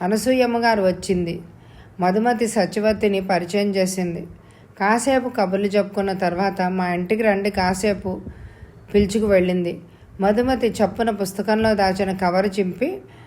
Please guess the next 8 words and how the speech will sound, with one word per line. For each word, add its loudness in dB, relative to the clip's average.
చదువుకుంది. -2
మధుమతి 2
గారు, -2
మొదట 4
నేనెవరో 4
గుర్తు 0
చేయాలి 6
కదూ. 0